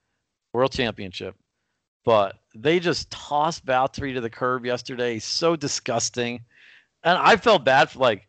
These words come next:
he was right, and I felt bad for Valtteri. Like, he gets a lot of shtick for Oh, he's not. Like, Lewis makes him look bad because he's so much faster. Like, Lewis is such a good driver. It makes Valtteri look bad, but he was on it yesterday, and on YouTube, I've always, like, the F one YouTube page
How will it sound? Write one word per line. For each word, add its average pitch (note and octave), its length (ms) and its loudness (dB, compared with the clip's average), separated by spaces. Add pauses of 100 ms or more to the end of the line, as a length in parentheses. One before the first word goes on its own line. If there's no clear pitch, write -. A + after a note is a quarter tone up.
(260)
he G3+ 140 -2
was F3 180 2
right, D#3 180 2
and C3+ 100 -2
I C#3+ 120 0
felt C3+ 240 0
bad A#2+ 240 2
for A2+ 120 -8
Valtteri. G#2+ 360 -2
Like, F#2+ 120 -8
he D3+ 100 -8
gets D#3 180 -2
a G2+ 60 0
lot G#2+ 300 0
of G#2+ 120 -4
shtick - 480 -8 (360)
for G2 440 -8 (640)
Oh, A#2+ 520 4
he's A#2 180 -10
not. A#2+ 320 -2
Like, B2 160 0
Lewis F3+ 380 2
makes C#3+ 220 -2
him A#2 120 -4
look A2+ 240 -4
bad G2+ 300 0
because F#2+ 240 -12
he's F#2+ 160 -14
so A#2+ 200 -2
much A2 200 -8
faster. G2+ 420 -10
Like, A2 240 -8
Lewis D3 220 0
is G2 80 -12
such G#2+ 160 -8
a G2 40 -14
good F#2+ 120 -10
driver. E2+ 400 -10
It E2 60 -16
makes F#2 220 -12
Valtteri F#2+ 300 -8
look G2 140 -10
bad, A2+ 180 0
but F#2+ 140 -6 (640)
he D3+ 140 2
was D#3 180 6
on C3+ 180 4
it C#3+ 60 -6
yesterday, D3 440 0
and B2+ 100 2
on A2+ 140 0
YouTube, A#2+ 500 -4
I've G#2 140 2
always, D3 300 0
like, A2 280 -4
the A#2+ 180 -6
F F#3+ 220 0
one E3 260 0
YouTube A#2+ 440 -8
page E3 500 -6